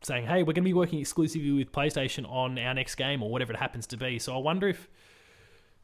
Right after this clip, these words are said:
to both of our points where there's no real obvious other big companies out there to purchase, that this is PlayStation almost going back to the P S one, P S two era and going, "Okay, so we're gonna now build up our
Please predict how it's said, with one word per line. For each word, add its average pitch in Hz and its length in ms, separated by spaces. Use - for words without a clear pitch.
to - 260
both 156 280
of 165 60
our 139 60
points 156 360
where 135 80
there's 131 160
no 135 140
real 139 320
obvious 127 500
other 123 360
big 131 180
companies 117 460
out 120 180
there 113 140
to 110 40
purchase, 151 540
that 117 140
this 175 160
is 151 80
PlayStation 131 800
almost 156 320
going 139 220
back 120 200
to - 80
the 123 80
P - 180
S 123 120
one, 131 180
P 127 160
S 123 80
two - 160
era 123 300
and 110 80
going, 117 200
"Okay, 117 200
so 139 120
we're 143 60
gonna 170 180
now 156 160
build 135 300
up 120 320
our 120 300